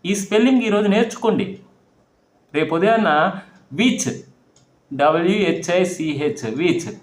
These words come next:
క్వశ్చన్ చదవాలంటే క్వశ్చన్స్లో మనకి ఇచ్చినటువంటి వర్డ్స్ అనేవి మనకి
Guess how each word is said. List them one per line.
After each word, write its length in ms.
క్వశ్చన్ 420
చదవాలంటే 640
క్వశ్చన్స్లో 720
మనకి 340
ఇచ్చినటువంటి 680
వర్డ్స్ 540
అనేవి 320
మనకి 760